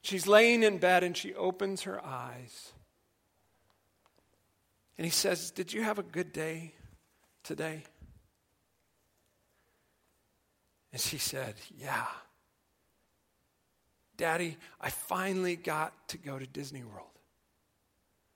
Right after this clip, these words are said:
But it wasn't because I was good. It's because I'm yours." Isn't that grace?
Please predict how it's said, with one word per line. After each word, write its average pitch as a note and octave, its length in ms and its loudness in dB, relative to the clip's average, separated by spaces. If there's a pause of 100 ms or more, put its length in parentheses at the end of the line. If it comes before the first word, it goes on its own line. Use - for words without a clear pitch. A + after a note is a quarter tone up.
(340)
But F#3+ 100 10
it F#3+ 100 8
wasn't G#3 360 8
because G3+ 360 6
I F3 120 4
was C#3 240 -4
good. C3+ 680 -6 (1700)
It's - 120 -16
because F#3+ 460 -6
I'm C#3+ 220 -6 (340)
yours." G#2+ 800 -18 (2250)
Isn't A#3+ 120 -10
that B3+ 240 -10
grace? F#3+ 880 -6